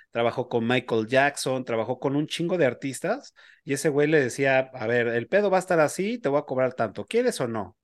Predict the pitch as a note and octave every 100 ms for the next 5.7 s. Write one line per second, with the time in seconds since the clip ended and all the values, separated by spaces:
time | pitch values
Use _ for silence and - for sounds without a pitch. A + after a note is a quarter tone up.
0 | _ _ - B2 B2+ - - F2+ E2 _
1 | _ _ _ _ C3 C#3+ D3+ E3 D3 D#3+
2 | D#3+ D3+ - B2 C3 C3 C3+ C#3 A2 G2
3 | A2+ G#2 G2+ A2+ A2+ G#2+ B2 B2 C3+ -
4 | D3+ A#2+ G2 F#2+ G#2+ G2 G2 - B2+ C3
5 | B2+ C#3 D3+ A2+ G2 F#2